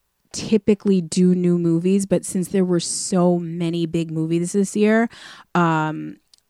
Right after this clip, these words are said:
that's how we're gonna kinda do a wrap up of this, this year and kick off next year. Um, for next week, we've got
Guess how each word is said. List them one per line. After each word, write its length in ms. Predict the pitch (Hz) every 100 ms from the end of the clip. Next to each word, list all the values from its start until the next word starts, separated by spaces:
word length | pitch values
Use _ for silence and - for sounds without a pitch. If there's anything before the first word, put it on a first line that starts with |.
| _ _ -
that's 360 | 185 185 185 -
how 280 | 196 180 175
we're 220 | 170 165
gonna 240 | 180 170
kinda 340 | 156 - 170 165
do 580 | 165 170 165 165 165 - _ _ -
a 60 | 170
wrap 260 | 170 175
up 140 | 185 165
of 200 | 160 165
this, 200 | 185 - -
this 280 | 185 180 180
year 200 | 170 160
and 200 | 156 -
kick 200 | 185 170
off 220 | 165 160
next 300 | 160 - -
year. 280 | 151 143 -
Um, 380 | 175 160 156 156 - - _
for 180 | - 185
next 240 | 190 -
week, 140 | 214 190
we've 200 | 185 180
got 300 | 185 175